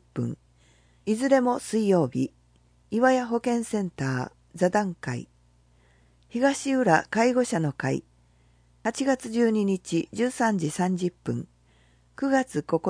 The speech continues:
日十三時三十分。いずれも木曜日。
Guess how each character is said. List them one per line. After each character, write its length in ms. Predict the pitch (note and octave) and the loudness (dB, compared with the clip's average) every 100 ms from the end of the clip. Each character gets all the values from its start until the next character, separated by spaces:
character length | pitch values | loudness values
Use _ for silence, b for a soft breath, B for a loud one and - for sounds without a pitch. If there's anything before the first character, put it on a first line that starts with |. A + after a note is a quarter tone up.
| F3 E3+ | -2 -2
日 300 | - C#3+ - - | 0 -2 -2 -4
十 180 | G3 A#3+ | -2 0
三 260 | B3 A3 | 0 0
時 120 | D#3 | 0
三 280 | C#3+ F3 F3 | 0 0 0
十 120 | E3+ E3+ - | -4 -8 -6
分。 240 | B2+ A#2+ _ _ _ _ - | -6 -6 _ _ _ _ -4
い 80 | G3+ | -2
ず 140 | A#3 | 2
れ 100 | B3 | 2
も 160 | A3 G3+ | 2 0
木 320 | G3 - G#3+ | -2 -2 0
曜 220 | G3+ D#3+ | 2 0
日。 220 | B2+ B2+ | -2 -6